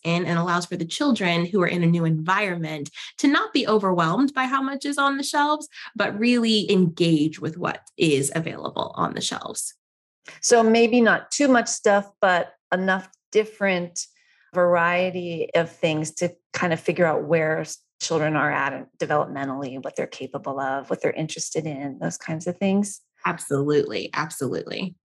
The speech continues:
Speaker 2: So what if I have an area of my classroom, I've set it up, it's all beautiful, and nobody's going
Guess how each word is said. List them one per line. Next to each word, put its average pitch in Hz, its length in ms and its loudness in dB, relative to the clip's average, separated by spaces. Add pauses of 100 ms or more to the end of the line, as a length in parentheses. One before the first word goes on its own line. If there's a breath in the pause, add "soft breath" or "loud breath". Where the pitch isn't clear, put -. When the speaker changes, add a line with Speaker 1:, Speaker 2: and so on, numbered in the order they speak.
(160)
Speaker 2:
So 214 200 4
what 202 360 4
if 349 200 4
I 240 460 4
have 202 380 2
an 185 120 2
area 190 380 2
of 180 180 0
my 175 160 -2
classroom, 175 640 -4
I've - 140 -8
set 202 200 2
it 208 120 4
up, 208 160 0
it's - 120 -10
all 349 160 -12 (100)
beautiful, 370 640 0 (320 loud breath)
and 185 420 2
nobody's 302 540 4
going 220 520 2